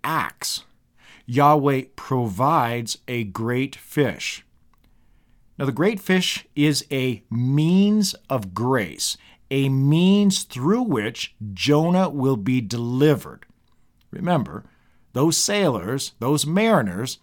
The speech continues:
had hurled Jonah into the sea, and he's going down, down, down into the depths of the sea. But now we see Yahweh acting. Before, Yahweh was acting by hurling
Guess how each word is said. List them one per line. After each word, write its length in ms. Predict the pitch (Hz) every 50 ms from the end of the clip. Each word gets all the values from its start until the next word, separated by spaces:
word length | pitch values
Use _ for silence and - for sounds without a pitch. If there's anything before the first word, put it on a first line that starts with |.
| _ - -
had 280 | - 131 131 127 123
hurled 920 | 117 - - - - - - 180 196 220 233 214 190 143 120 110 120 131 - - _ 123 117 104
Jonah 640 | 98 95 127 156 180 196 196 147 120 117 131 - - _
into 480 | - 175 180 202 214 208 196 190 208 190
the 120 | 185 185
sea, 460 | - - 247 247 240 214 135 - - - _ _ _ _ _ _ _ _ _ _ _ -
and 140 | 117 120
he's 420 | 123 139 147 143 139 139 131 - - - - - _ -
going 360 | 131 139 143 135 127 113 101
down, 580 | 85 117 123 135 147 147 151 151 151 151 147 - - - 101
down, 500 | 104 127 127 135 135 131 131 135 - - -
down 360 | 104 123 120 127 131 127 131
into 180 | - 139 120 120
the 100 | 95 110
depths 380 | 104 135 180 180 - - - -
of 80 | 101
the 40 | 85
sea. 360 | - - - - - - - _ _ _ _ _ _ _ _ _ _ _ _ _ - - _ _ _ _ _ _ _ _
But 100 | - -
now 200 | 139 170 208 247
we 160 | 285 285 254
see 260 | - - - 214 202
Yahweh 800 | 196 202 - 156 151 170 185 190 185 170 170 160 151 151 147 156 - -
acting. 600 | - 147 143 139 131 - - - 92 76 - - - _
Before, 560 | - 123 - - 151 147 147 160 175 185 196 180
Yahweh 400 | 147 135 143 139 151 151 170 165
was 180 | 151 147 135 -
acting 560 | - 127 131 139 143 - - 170 160 160 156
by 220 | 113 120 120 120 113
hurling 960 | 101 - - - - - - 156 160 170 175 180 185 196 202 214 220 233 220